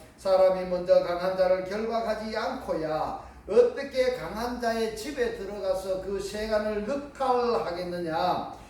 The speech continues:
결박한 후에야 그 집을 늑탈하리라."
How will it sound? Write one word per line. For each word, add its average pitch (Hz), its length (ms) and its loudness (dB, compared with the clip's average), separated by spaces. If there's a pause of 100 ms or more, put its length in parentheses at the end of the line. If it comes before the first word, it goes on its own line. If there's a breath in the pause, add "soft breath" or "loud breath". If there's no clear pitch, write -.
(220 loud breath)
결박한 214 680 4
후에야 269 680 2
그 247 140 -4
집을 233 380 -4
늑탈하리라." 160 1600 -2